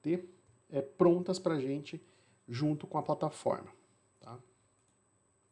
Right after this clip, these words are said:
E aí, só pra, pra gente fechar, vamos entender um pouco quais as grandes funcionalidades que vieram,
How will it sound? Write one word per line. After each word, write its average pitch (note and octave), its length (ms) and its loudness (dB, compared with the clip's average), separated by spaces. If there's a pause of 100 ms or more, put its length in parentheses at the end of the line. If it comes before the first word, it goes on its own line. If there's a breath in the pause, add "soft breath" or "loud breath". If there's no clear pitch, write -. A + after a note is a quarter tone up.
(720 soft breath)
E B3+ 100 0
aí, B3 180 2
só A#3+ 180 0
pra, G#3 280 2
pra F#3+ 180 0
gente F#3+ 200 6
fechar, F#3+ 360 0
vamos A3 220 2
entender G#3 300 4
um G3 100 2
pouco G3+ 320 2
quais - 420 -2
as F3 160 2
grandes A3 340 0
funcionalidades E3+ 720 2
que - 140 -6
vieram, D3 460 2